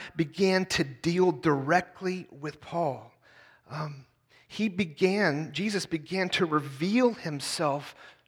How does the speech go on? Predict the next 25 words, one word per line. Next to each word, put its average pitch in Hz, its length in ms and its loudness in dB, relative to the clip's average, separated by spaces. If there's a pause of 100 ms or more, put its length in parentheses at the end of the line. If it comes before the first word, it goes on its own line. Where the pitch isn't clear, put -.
to - 140 -2
Paul, 131 540 -10 (300)
and 156 100 2
he 151 60 6
also 208 340 2
began 175 420 2
to 165 80 0
reveal 147 440 2
Paul 143 800 -2
to 143 100 -2
Paul. 101 520 -6 (1600)
Paul 196 280 6
began 165 420 2
to 139 100 -4
see 147 800 -2 (180)
pretty 170 180 -4
clearly 147 680 -2 (380)
the 139 140 -2
truth 220 320 0
about 147 260 8
who 185 220 -2
he 170 260 0
was. 156 440 -2
You 185 80 -2
can, 156 200 2